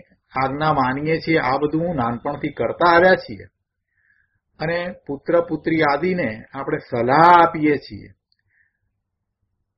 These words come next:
અને આપણે નોકર આદિને તો તતડાવીને વાત કરીએ છીએ, આમ કેમ ન કર્યું ને તેમ કેમ ન કર્યું.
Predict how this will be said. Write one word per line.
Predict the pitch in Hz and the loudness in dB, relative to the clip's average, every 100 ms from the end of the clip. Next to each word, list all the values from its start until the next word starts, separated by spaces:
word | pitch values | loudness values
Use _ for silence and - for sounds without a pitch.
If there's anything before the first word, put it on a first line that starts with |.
| _ _ | _ _
અને | 139 135 | -6 -4
આપણે | 127 151 160 170 226 _ 123 117 - _ _ _ | -4 -4 -2 -4 -8 _ -14 -12 -14 _ _ _
નોકર | 117 135 135 165 | -4 -4 0 0
આદિને | 147 143 165 180 160 165 185 _ _ _ _ _ _ _ _ _ _ _ _ - | 0 -2 -4 -4 -4 -6 -12 _ _ _ _ _ _ _ _ _ _ _ _ -6
તો | 170 | -6
તતડાવીને | - 143 - 190 208 208 202 | -4 -6 0 2 2 2 2
વાત | 175 165 - | 4 2 0
કરીએ | 143 135 120 | -6 -4 -6
છીએ, | 98 101 - _ _ _ _ _ _ | -8 -16 -18 _ _ _ _ _ _
આમ | 127 147 139 | -10 -10 -6
કેમ | 156 175 | -4 -4
ન | 165 165 | -4 -6
કર્યું | 160 151 156 | -4 -4 -4
ને | 143 - _ _ | -8 -12 _ _
તેમ | 143 151 139 | -8 -8 -6
કેમ | 147 170 | -2 0
ન | 180 123 | -2 -6
કર્યું. | - 98 92 | -10 -20 -20